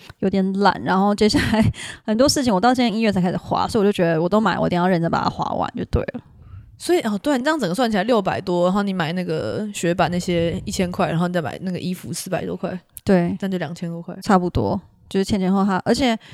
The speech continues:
Speaker 1: 我还算是没有那么厉害会滑的，很多会滑人他们会换不同的鞋子，会换不同的雪板，然后会换不同的雪衣。我一开始就是对那些雪衣我都觉得，哦，好像很便宜，没有欸，就是那种都好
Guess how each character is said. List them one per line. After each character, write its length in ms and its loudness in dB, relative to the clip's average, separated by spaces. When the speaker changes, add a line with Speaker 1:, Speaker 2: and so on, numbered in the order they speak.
Speaker 1:
我 100 0
还 140 4
算 200 2
是 380 2
没 300 0
有 240 2
那 80 0
么 260 2
厉 160 -2
害 140 0
会 100 4
滑 260 0
的， 80 -2
很 80 4
多 80 2
会 120 4
滑 180 2
人 80 -2
他 80 2
们 160 2
会 60 -4
换 260 0
不 100 2
同 160 0
的 80 -2
鞋 320 0
子， 200 -6
会 120 4
换 220 0
不 140 -2
同 180 0
的 160 0
雪 340 0
板， 240 0
然 120 -4
后 80 0
会 80 0
换 200 -2
不 80 -2
同 140 0
的 80 -6
雪 240 -2
衣。 320 -2
我 120 0
一 20 0
开 160 4
始 180 -6
就 120 0
是 60 0
对 200 4
那 140 0
些 200 2
雪 280 4
衣 180 -4
我 80 2
都 80 4
觉 140 0
得， 80 0
哦， 200 2
好 160 -2
像 220 0
很 140 2
便 280 -2
宜， 60 -6
没 220 0
有 160 4
欸， 280 -2
就 120 -2
是 340 2
那 80 2
种 160 0
都 80 2
好 220 -2